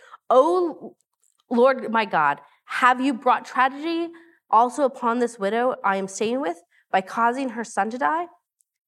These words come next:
Then he stretched himself on the boy three times and cried out to the Lord, "Oh Lord my God, let this boy's life return to him."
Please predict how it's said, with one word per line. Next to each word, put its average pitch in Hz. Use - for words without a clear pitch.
Then 220
he 220
stretched 285
himself 311
on 254
the 240
boy 214
three 269
times 202
and 190
cried 208
out 208
to 220
the 202
Lord, 175
"Oh 247
Lord 277
my 269
God, 196
let 226
this 302
boy's 233
life 240
return 233
to -
him." 147